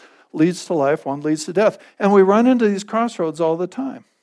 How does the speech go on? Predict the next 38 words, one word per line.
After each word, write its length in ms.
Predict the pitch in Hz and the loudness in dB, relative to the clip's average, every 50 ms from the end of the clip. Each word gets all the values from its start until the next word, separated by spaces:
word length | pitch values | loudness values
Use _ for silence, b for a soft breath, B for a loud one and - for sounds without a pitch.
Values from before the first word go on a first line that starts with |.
| _ _ _ _ _ _ _ _ _ _ | _ _ _ _ _ _ _ _ _ _
We 100 | - 196 | -2 0
run 220 | 214 220 226 233 | 2 2 2 2
into 240 | 240 240 233 240 233 | 2 0 0 -2 -2
these 220 | 226 233 233 214 | -2 -2 -4 -4
decisions 500 | - - 202 - - 233 214 208 220 196 | -6 -8 -8 -6 -6 -6 -4 -6 -6 -8
all 240 | - - - 214 226 | -8 -6 -4 -2 0
the 140 | 220 220 208 | 0 0 -2
time, 280 | - 220 233 233 208 170 | 0 -2 -2 -2 -2 -2
and 80 | 156 | -2
I 120 | 170 196 202 | -2 -2 -2
think 240 | - - 233 220 | -2 -2 -2 0
a 20 | 190 | 0
lot 220 | 185 190 208 214 | 2 2 4 4
of 100 | 226 214 | 2 0
the 80 | 190 175 | 0 -4
time 260 | - 190 180 170 170 | -6 -6 -6 -4 -4
we 160 | 165 185 196 | -4 -2 0
don't 240 | 208 214 196 196 - | 0 0 0 -2 -2
recognize 600 | 175 185 202 202 - 202 - 180 170 160 156 151 | -2 -2 -2 -2 -2 -4 -4 -4 -4 -4 -4 -6
how 280 | - - 185 180 190 196 | -6 -6 -4 -4 -4 -4
important 600 | 180 170 160 - - 190 180 190 202 190 180 165 | -6 -6 -8 -6 -4 -2 -2 -2 -2 -6 -6 -4
a 80 | 165 151 | -4 -4
decision 560 | 143 165 156 151 - 170 165 147 147 143 139 | -4 -6 -8 -6 -6 -8 -8 -8 -8 -10 -10
is. 260 | 143 135 113 - - b b b b b b b b | -10 -10 -12 -16 -20 b b b b b b b b
Who 200 | - - 240 240 | -4 -2 0 0
you 220 | 240 233 226 220 214 | 2 2 2 0 0
have 320 | 196 180 220 214 208 202 | 0 0 0 0 0 0
as 180 | 196 180 160 - | 0 -2 -4 -6
friends 460 | - - 175 180 185 170 147 127 123 | -8 -6 -4 -4 -4 -4 -6 -8 -10
is 160 | 139 139 143 | -14 -16 -16
hugely 540 | - - - 202 202 202 165 160 156 151 151 | -16 -12 -8 -6 -6 -6 -6 -6 -8 -8 -8
important. 500 | 147 139 127 - 156 139 127 127 131 131 | -10 -12 -12 -10 -10 -8 -8 -10 -16 -14
Who 160 | - - 226 | -10 -6 -4
you 180 | 233 226 226 202 | -4 -2 -2 -4
marry 540 | 196 170 160 170 190 196 190 170 139 123 127 | -4 -4 -4 -2 0 0 0 0 -2 -4 -8
is 160 | 131 - - | -12 -14 -18
hugely 720 | - _ - 196 220 262 240 170 - - 139 139 139 139 | -20 _ -6 -2 -2 -2 -2 -4 -6 -10 -8 -6 -6 -6
important. 580 | 139 131 135 123 - 160 147 139 - 135 123 | -6 -8 -10 -10 -6 -4 -4 -4 -6 -10 -20